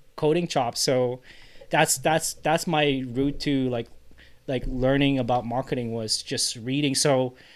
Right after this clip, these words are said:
I don't have any <laughs> professional learning experience with, with marketing. It was through trial and error, like, just, like,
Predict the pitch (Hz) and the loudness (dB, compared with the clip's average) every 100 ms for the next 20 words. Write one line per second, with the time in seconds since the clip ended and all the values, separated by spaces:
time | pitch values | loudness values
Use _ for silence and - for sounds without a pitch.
0 | - - 160 185 165 165 170 165 165 156 | -20 -2 4 4 4 6 6 4 2 0
1 | - - - - - - 160 - 170 156 | -4 -10 -20 -20 -12 -2 0 0 0 0
2 | 147 131 - - - - 123 139 147 151 | 0 -2 -10 -20 -20 -10 -2 2 2 0
3 | - - 143 135 135 131 - - 135 127 | -2 -4 -2 0 0 0 -2 -4 -4 -2
4 | 127 123 - 135 123 131 143 131 123 120 | -2 -4 -6 -6 -2 -2 -2 -2 -2 -2
5 | 117 - 139 127 135 139 135 120 151 95 | -2 -2 -4 -2 2 4 4 0 -2 -2
6 | - - 113 127 131 - 123 120 - | -10 -14 -12 -4 -2 0 0 -2 -6